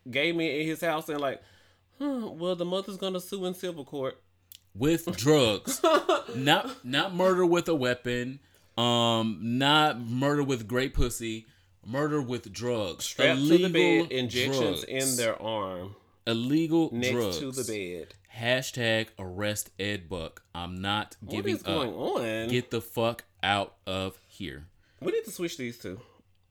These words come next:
Speaker 1: I can tell you that now.
Speaker 2: Go off.
Speaker 1: Um, this week in social studies, I watched, um, The Strange History of Don't Ask, Don't Tell on H B O this weekend.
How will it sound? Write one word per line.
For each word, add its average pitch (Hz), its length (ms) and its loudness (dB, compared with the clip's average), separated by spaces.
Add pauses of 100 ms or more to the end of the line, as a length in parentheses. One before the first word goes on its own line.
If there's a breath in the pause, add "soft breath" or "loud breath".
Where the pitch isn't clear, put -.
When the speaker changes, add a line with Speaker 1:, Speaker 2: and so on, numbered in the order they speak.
(260)
Speaker 1:
I 123 60 -6
can 135 100 -14
tell 113 80 -8
you 101 60 -8
that 92 160 -6
now. 67 160 -10 (1160)
Speaker 2:
Go 110 200 -12
off. 90 200 -16 (2500 soft breath)
Speaker 1:
Um, 180 400 2
this 339 240 -4
week 202 220 -4
in 147 140 0
social 170 400 -4
studies, 123 560 -4 (160)
I 240 260 -2
watched, 151 600 -4 (140)
um, 127 360 -2
The 123 140 -4
Strange 160 520 -2
History 156 500 -4
of 110 400 -4
Don't 135 320 -2
Ask, 120 380 -4 (120)
Don't 123 280 -4
Tell 110 380 -4
on 107 200 -8
H 113 300 -8
B 110 160 -2
O 107 120 0
this 98 240 -8
weekend. 92 500 -8